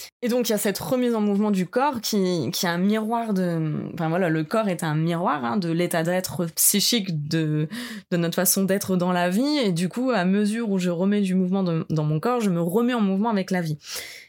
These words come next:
Et, euh, même si ça peut être simplement le fait de dessiner et de faire un tracé avec ta main,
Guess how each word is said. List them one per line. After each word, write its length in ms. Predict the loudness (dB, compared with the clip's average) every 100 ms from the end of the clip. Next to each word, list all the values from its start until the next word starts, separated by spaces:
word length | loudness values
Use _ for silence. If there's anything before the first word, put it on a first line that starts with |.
| _ -2
Et, 220 | 2 2
euh, 180 | 2 2
même 280 | 2 2
si 420 | 2 2 2 0 2
ça 140 | 0
peut 140 | 0
être 120 | 0 2
simplement 460 | 2 2 0 0
le 100 | -2
fait 120 | 0 0
de 100 | 0
dessiner 640 | 2 2 2 2 2 0
et 20 |
de 100 | 0
faire 220 | -2 -2 -2
un 100 | -2
tracé 600 | -2 0 2 4 2 0
avec 320 | 0 -4 -2
ta 120 | -2
main, 280 | 0 0